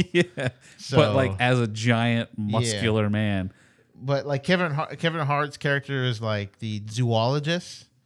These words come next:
Speaker 2: So, uh, the Danny Glover character would, like, just talk real slow or, like, just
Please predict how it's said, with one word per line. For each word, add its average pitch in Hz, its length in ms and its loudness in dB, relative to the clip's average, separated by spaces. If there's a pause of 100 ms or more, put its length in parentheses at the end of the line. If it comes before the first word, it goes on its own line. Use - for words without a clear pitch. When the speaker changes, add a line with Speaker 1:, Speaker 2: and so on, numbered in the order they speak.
(480)
Speaker 2:
So, 110 640 0 (420)
uh, 110 300 0 (160)
the 113 120 -2
Danny 120 500 0
Glover 123 360 0
character 107 440 -2
would, 104 180 -6
like, 98 220 -8 (260)
just 117 260 -6
talk 107 260 -2
real 107 380 -2
slow 113 840 -4
or, 117 120 -4
like, 95 320 -8
just - 360 -10